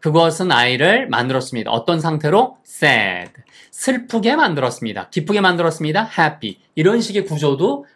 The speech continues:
벌써 살아있는 문법으로 이 안에 다 들어가 있습니다. 뭐 하는 것이? 하고 이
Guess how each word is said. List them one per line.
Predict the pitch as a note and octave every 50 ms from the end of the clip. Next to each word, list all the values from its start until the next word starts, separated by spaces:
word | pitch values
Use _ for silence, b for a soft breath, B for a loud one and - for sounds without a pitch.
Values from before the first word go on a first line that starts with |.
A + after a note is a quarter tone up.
| B _
벌써 | - C3+ C3 - E3
살아있는 | D3+ - - - - B3 A#3+ A3+ G#3 G3 G3+ G3+ F3+ D3
문법으로 | B2+ B2 C3 B2+ C#3 B2+ B2 C#3 C#3 C3
이 | A2+ A2+
안에 | A2+ A2+ A2+ A2+
다 | - - -
들어가 | - C#3 C3+ B2+ A2
있습니다. | G2 - - G#2 G2 - _ b b b b b b
뭐 | - C3 C#3+ D#3+ E3+
하는 | F3+ F#3 F3 E3
것이? | D3 C3+ A#2 - - A#3 C4 C4 C4 -
하고 | - D3 C#3 D#3 E3 E3 B B B B _
이 | C3+